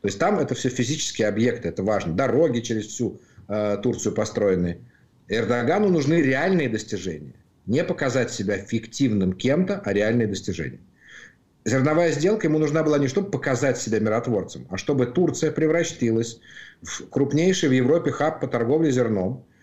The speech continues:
Сама Турция получала пятнадцать процентов от всех сделок вот этих, между прочим. Они же не бесплатно все это делали.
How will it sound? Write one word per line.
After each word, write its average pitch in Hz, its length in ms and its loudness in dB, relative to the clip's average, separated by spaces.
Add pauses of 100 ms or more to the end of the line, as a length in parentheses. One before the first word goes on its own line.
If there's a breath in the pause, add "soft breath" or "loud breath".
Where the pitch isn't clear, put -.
(220 soft breath)
Сама 160 320 0
Турция 131 320 0
получала 127 400 2
пятнадцать 147 420 -4
процентов 160 540 -2
от 139 120 0
всех 143 260 0
сделок 139 400 2
вот 120 140 -2
этих, 113 200 -2
между 107 260 0
прочим. 107 340 0
Они 110 120 2
же 110 80 0
не 123 60 4
бесплатно 127 420 0
все 127 140 0
это 139 140 0
делали. 107 440 2